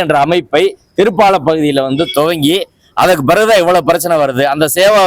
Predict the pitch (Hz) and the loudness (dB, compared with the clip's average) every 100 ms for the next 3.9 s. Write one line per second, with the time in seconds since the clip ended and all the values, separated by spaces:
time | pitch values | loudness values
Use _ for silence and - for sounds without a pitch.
0 | 160 151 147 131 151 190 160 190 156 147 | 2 0 0 0 0 0 -2 -2 0 0
1 | 147 143 165 180 165 139 127 156 127 117 | 0 0 0 0 -2 -2 -4 -4 -4 0
2 | 143 170 - _ 143 185 190 196 135 180 | 0 0 -6 _ -2 0 2 0 0 0
3 | 185 - 175 180 156 127 117 143 | 0 0 0 0 0 -2 0 0